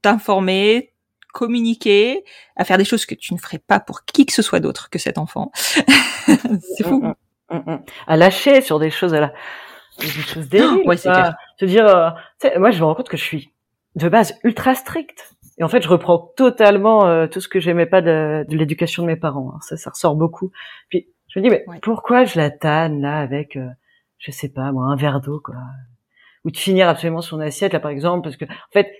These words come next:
Speaker 2: qu'est-ce qui me stresse ? Ah oui, que derrière, elle mange pas, euh, et qu'on parte, et que, mais, pff, du coup, je dis, bon, alors, attends, qu'est-ce qui me stresse ? Ok, c'est ça. Bon, euh, comment je peux faire autrement ?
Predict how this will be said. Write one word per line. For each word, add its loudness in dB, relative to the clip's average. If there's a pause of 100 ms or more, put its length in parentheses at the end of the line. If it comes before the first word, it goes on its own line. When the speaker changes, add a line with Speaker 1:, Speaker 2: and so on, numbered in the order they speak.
Speaker 2:
qu'est-ce 2
qui -8
me -8
stresse ? 0
Ah 4
oui, 6
que -2
derrière, 6
elle 2
mange -4
pas, -4
euh, -16 (460)
et -12
qu'on -8
parte, 0
et -2
que, -6 (140)
mais, -10
pff, -8 (140)
du -20
coup, -4
je -4
dis, -4
bon, 4
alors, 0
attends, -8
qu'est-ce -2
qui -8
me -4
stresse ? -6
Ok, -4 (140)
c'est -10
ça. 2 (340)
Bon, -4 (300)
euh, -10
comment 0
je -6
peux -6
faire -6
autrement ? -8